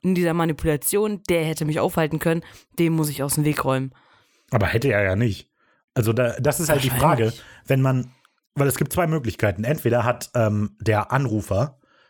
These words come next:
Speaker 2: dem Doc mitgesagt, „Erschieß auch den Waffentypen“, oder Doc Jennings hat sich einfach selber dazu entschieden, <laughs> den
Speaker 1: Ich glaube
Speaker 2: abzuschießen.
Speaker 1: schon.
Speaker 2: Aber, und da
Speaker 1: Aber
Speaker 2: stellt
Speaker 1: dann
Speaker 2: aber wieder die
Speaker 1: warum?
Speaker 2: Frage, wie weit kannst du die manipulieren?
Speaker 1: Ja, finde ich auch komisch. Warum Dennis?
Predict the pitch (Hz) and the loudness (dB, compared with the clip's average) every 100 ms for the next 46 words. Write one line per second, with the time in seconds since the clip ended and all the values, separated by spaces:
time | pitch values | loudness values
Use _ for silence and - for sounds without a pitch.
0 | _ 110 101 131 - 151 - 113 98 98 | _ -2 2 0 0 -2 0 0 2 0
1 | 120 - - 131 - 143 127 135 - 101 | -2 -4 -2 0 0 -4 -2 -2 0 0
2 | 104 - 107 - 87 92 139 - _ _ | 0 0 -2 0 -2 0 -2 -4 _ _
3 | 160 202 113 135 - - - 131 - 110 | 2 4 4 2 -2 -6 -2 -2 0 2
4 | 117 - 117 123 123 - 156 165 98 - | 2 0 -2 -4 -4 -2 0 0 -2 -2
5 | 101 95 - 151 - - 131 139 135 127 | -2 0 0 0 -2 -2 -2 2 2 2
6 | 170 254 226 175 - 185 240 196 139 131 | 2 4 2 2 0 0 0 0 2 0
7 | 123 - - 139 160 175 180 185 - 180 | -2 -6 -2 0 2 2 4 4 2 2
8 | 170 156 240 233 147 131 139 147 143 135 | 2 2 2 2 2 0 -2 0 0 -2
9 | - 156 - 131 131 123 117 120 139 208 | -2 -2 -2 -2 0 0 0 -2 0 0
10 | 117 101 - _ _ _ 165 165 160 160 | -2 -4 -10 _ _ _ 0 0 0 -4
11 | - - - 165 185 196 - - 214 170 | -10 -16 -10 -2 0 0 -4 -2 0 0
12 | 147 - 160 175 190 196 165 147 - | -2 -2 0 0 0 -2 -4 -4 -6